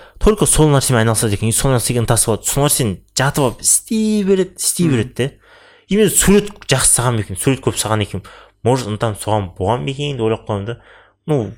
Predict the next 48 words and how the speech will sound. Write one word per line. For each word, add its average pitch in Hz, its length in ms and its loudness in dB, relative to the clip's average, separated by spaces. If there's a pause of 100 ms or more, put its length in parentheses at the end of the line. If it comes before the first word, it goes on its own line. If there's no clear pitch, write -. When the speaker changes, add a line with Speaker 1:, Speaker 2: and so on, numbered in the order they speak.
(520)
Speaker 1:
оны 117 240 0
көру 120 380 2
керек 113 160 2
енді, 87 80 -4
білмеймін 95 400 -2
деген 90 160 -6
сияқты. - 160 -12 (320)
И 196 80 0
мен 190 180 4
содан 147 300 4
қорқамын 117 280 2
да, 139 60 0
кейін 107 300 -4
сол 98 100 -6
баланың 101 380 2
сөйтіп - 260 -10
ынтасы 101 220 -2
бар 101 140 0
екенін 98 160 -6
білмей 95 180 -2
қалғанда. 95 260 -2 (880)
И 190 100 2
біздің, 151 400 -2
может, 139 380 2
әке-шешем 139 320 -2
қорққан 165 240 0
шығар, 120 160 0
егер 113 120 0
мен 104 120 0
суретші 120 420 -2
боламын 113 260 2
десең, 107 260 -6 (1120)
Speaker 2:
Ақша - 140 -6
Speaker 1:
суретші, 170 260 2
Speaker 2:
таппайсың 147 380 0
ғой 151 120 2
Speaker 1:
суретші 190 220 4
Speaker 2:
деген. 160 120 4
Speaker 1:
не 175 40 4
табады 220 260 2
ол 185 60 2
заманда, 160 260 4
Speaker 2:
Иә, 139 60 4
Speaker 1:
дұрыс 131 100 2
па? 175 60 0
Speaker 2:
иә. 175 40 -2
Speaker 1:
Суретші 151 300 -6
не-, 143 80 -4